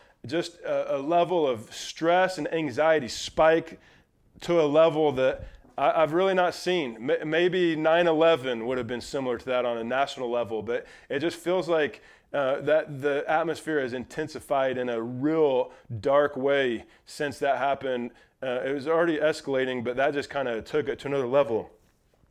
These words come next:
I, I, I really believe that, and I'm not, I'm not trying to make us scared, but I, but it's important that we're aware of how, how the devil's trying to work, 'cause we need to know how we need to function, okay?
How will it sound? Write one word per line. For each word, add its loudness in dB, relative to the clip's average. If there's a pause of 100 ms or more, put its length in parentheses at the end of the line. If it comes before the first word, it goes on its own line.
(220)
I, 2
I, 0
I 0
really 2
believe -2 (360)
that, -2 (180)
and -2
I'm 2
not, 2
I'm -2
not 0
trying 0
to -2
make -2
us -8
scared, 0 (360)
but -2
I, 2
but 0
it's -4
important -2
that 0
we're 2
aware 4 (320)
of 0
how, 4 (300)
how 2
the 0
devil's 2
trying 0
to -2
work, 2
'cause -6
we -2
need -2
to -8
know 0
how 4
we -2 (220)
need -4
to -4
function, -4
okay? -2